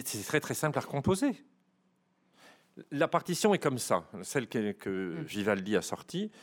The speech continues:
Speaker 1: ben, vous prenez ça, puis vous remettez ça là. C'est-à-dire, vous avez deux voix de soprane, euh, alto, ben, la voix de ténor et, et, et basse, c'était la pratique à l'époque, ben, vous la prenez, hop, soprane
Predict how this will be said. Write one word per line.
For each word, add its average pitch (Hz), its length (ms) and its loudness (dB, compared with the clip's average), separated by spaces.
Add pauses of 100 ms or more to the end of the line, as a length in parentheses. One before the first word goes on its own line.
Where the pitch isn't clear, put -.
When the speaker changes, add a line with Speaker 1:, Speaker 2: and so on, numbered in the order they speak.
(200)
Speaker 1:
ben, 104 80 -2
vous 110 120 -4
prenez 95 300 0
ça, - 180 0
puis 143 140 -8
vous 98 80 -4
remettez 95 260 -4
ça - 200 -4
là. 320 140 -4 (880)
C'est-à-dire, 120 480 -4
vous 107 180 -6
avez 104 120 0
deux 110 100 -2
voix 113 140 4
de - 60 -8
soprane, 104 520 0 (100)
euh, 85 240 -6 (100)
alto, 190 440 0 (260)
ben, 131 120 0
la 135 80 0
voix 135 140 2
de 131 60 -4
ténor 127 400 0
et, 104 220 0
et, 101 340 -8
et 98 40 -2
basse, 107 480 0
c'était - 300 -8
la 90 80 -2
pratique - 360 -12
à 92 40 -4
l'époque, 180 400 -4
ben, 117 80 0
vous 110 120 -2
la 104 80 4
prenez, 104 420 0
hop, - 240 2 (360)
soprane 160 540 2